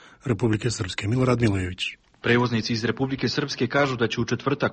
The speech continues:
Speaker 2: osmog januara, odlučiti o tome hoće li blokirati granične prelaze Bosne i Hercegovine, ukoliko ne budu udovoljeni njihovi zahtjevi da dobiju jednu trećinu umjesto sada dodijeljenih dvadeset posto cemt dozvola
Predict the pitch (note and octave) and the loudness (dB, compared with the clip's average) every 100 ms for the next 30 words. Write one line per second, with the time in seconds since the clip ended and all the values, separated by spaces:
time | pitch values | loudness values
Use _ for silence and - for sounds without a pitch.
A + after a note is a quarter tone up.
0 | - B2+ - G#2+ A#2 B2+ G#2+ F#2+ G2 A#2+ | 0 -2 0 0 2 2 2 2 2 0
1 | C3+ C#3 - - C#3 C#3 C#3+ C3 A2+ - | -2 -2 -4 -2 0 2 2 0 -2 -4
2 | - - C#3 C3+ C#3 A#2+ A#2+ - C3 B2+ | -20 -2 -2 0 0 0 -2 0 0 0
3 | A2 A2 B2 B2 - F#2+ A#2+ B2 A2 G2 | 0 0 0 0 -2 0 2 2 2 0
4 | G#2 G#2+ G#2 F#2+ G#2+ - G2+ F#2 E2+ D#2+ | 0 -2 -2 0 -2 -2 -4 -4 -4 -10
5 | - - A2 G#2+ G#2 G#2 G#2 G2 B2 B2+ | -14 -8 -6 0 0 0 2 2 2 0
6 | B2 C3+ B2+ B2 B2 A#2 F#2 F#2 G#2+ - | 0 0 2 4 4 2 0 -2 -2 -2
7 | F#2 F2+ A#2+ C3 B2+ B2+ A#2 - - - | -4 2 4 4 2 0 0 -4 -14 -2
8 | C#3+ C#3+ C3 A#2+ B2+ C3 B2 A2+ - B2+ | 0 2 0 0 0 0 -4 -4 -2 0
9 | A#2+ G#2 G2+ F#2 G2 - A#2+ G#2+ B2 B2+ | -2 -2 -4 -4 -2 2 2 2 2 2
10 | B2 A#2 G#2 F#2+ A#2 A#2+ A#2+ G#2+ - A2+ | 0 0 -2 2 4 4 0 -6 -2 -2
11 | A2 G#2 - A2+ G#2 G#2+ A2 G#2 G#2+ G2+ | -2 -6 -2 -4 -4 -2 -2 0 0 2
12 | F#2+ | 0